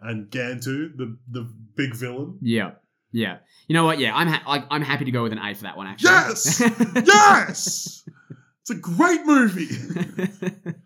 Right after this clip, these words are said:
Speaker 1: Also, did you know, oh, actually, I don't even know if this is true, but you know how, uh, in the movie, like, they're flying the ship or whatever, um, to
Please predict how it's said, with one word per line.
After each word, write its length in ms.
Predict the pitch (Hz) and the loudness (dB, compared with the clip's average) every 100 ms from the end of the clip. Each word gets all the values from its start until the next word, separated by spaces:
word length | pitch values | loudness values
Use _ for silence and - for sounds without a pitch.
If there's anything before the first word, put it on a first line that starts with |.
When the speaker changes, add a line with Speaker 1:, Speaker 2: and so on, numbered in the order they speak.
| - _ - - _ _ - | -18 _ -18 -18 _ _ -12
Speaker 1:
Also, 340 | 170 196 196 170 | -2 0 0 -2
did 200 | 214 240 | -4 -4
you 100 | 339 | -4
know, 400 | 226 143 143 151 - _ _ _ _ _ _ _ _ - | -2 -2 -4 -8 -16 _ _ _ _ _ _ _ _ -8
oh, 160 | 196 | -6
actually, 240 | 202 - 208 | -4 -4 -4
I 40 | |
don't 140 | 220 | -4
even 120 | 262 240 | -6 -8
know 80 | |
if 80 | 220 | -8
this 200 | 175 151 | -10 -10
is 100 | 135 | -12
true, 220 | - 143 | -8 -6
but 100 | 110 | -6
you 60 | 123 | -6
know 140 | 175 | -6
how, 340 | 190 185 - - - _ - - 156 135 - | -6 -8 -10 -14 -20 _ -20 -18 -12 -12 -6
uh, 340 | 127 123 113 120 | -6 -4 -6 -6
in 240 | 123 123 | -8 -4
the 460 | 117 110 107 107 104 | -4 -2 -4 -6 -8
movie, 240 | 113 107 | -8 -8
like, 100 | 107 110 | -8 -10
they're 100 | 113 | -10
flying 380 | - 110 104 101 | -8 -10 -8 -10
the 60 | |
ship 320 | 98 - 113 110 | -12 -12 -12 -10
or 100 | 110 | -10
whatever, 420 | 107 104 104 101 - _ _ _ | -10 -10 -10 -14 -18 _ _ _
um, 300 | 110 101 101 98 | -14 -10 -10 -10
to 320 | 107 98 95 | -10 -8 -10